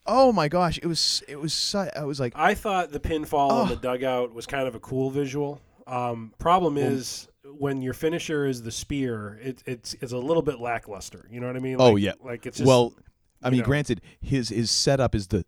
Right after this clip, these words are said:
Speaker 1: the Superman punch. I mean, let's, let's put it this way. Lackluster might as well be Roman Reigns' middle name.
Speaker 2: I thought of you every time he cocked
Speaker 1: Roman
Speaker 2: his fist and went to,
Speaker 1: Lackluster Reigns.
Speaker 2: and went to throw the punch. I'm like, "Oh, Todd, Todd's having a sip of beverage at that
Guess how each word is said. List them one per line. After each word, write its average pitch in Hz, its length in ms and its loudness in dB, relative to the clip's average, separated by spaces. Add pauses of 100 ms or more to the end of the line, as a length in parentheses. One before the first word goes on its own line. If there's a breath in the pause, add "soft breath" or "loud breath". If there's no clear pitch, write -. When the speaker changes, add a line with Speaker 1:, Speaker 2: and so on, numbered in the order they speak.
Speaker 1:
the 95 140 0
Superman 95 760 0
punch. - 480 -6 (1080 soft breath)
I - 20 -8
mean, 101 360 -4
let's, 123 420 -4
let's 123 260 -2
put - 140 0
it 156 60 -2
this 120 180 -2
way. 92 160 0
Lackluster 123 800 2
might 104 180 2
as 101 140 -4
well 101 180 4
be 98 100 2
Roman 98 320 0
Reigns' 92 380 -4
middle 95 260 0
name. 82 160 -6
Speaker 2:
I 180 240 6
thought 185 360 2
of 139 100 -2
you 151 180 0
every 143 200 -4
time 147 340 -2
he 139 260 -8
cocked 143 360 -2
Speaker 1:
Roman 175 420 6
Speaker 2:
his - 200 0
fist - 120 -10
and 123 80 -4
went 147 280 4
to, 139 80 -4
Speaker 1:
Lackluster 156 420 2
Reigns. 117 360 0
Speaker 2:
and 127 160 -6
went 147 180 0
to 131 100 -2
throw 135 360 -6
the 127 80 -8
punch. 127 380 -4
I'm 117 180 -6
like, 117 220 -8
"Oh, 123 140 -2
Todd, 127 400 -4
Todd's 151 240 -4
having 143 280 0
a 117 60 -12
sip 127 320 -6
of 110 140 -10
beverage 113 360 -10
at 104 140 -10
that 95 180 -6